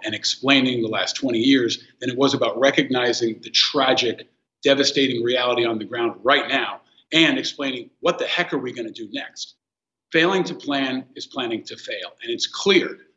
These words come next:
that the president did not have an adequate plan to withdraw from Afghanistan. So the question now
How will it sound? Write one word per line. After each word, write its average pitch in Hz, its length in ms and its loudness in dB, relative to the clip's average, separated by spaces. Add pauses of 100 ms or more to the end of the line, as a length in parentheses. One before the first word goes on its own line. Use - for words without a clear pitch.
that 113 120 -16
the - 80 -20
president 131 560 -2
did 143 200 2
not 135 260 4
have 120 260 0
an 107 180 -8
adequate 143 420 0
plan 117 400 0 (100)
to 196 220 4
withdraw 123 560 -2 (260)
from 120 200 0
Afghanistan. 104 640 -8
So - 120 -6
the 117 80 -4
question 147 320 4
now 139 280 2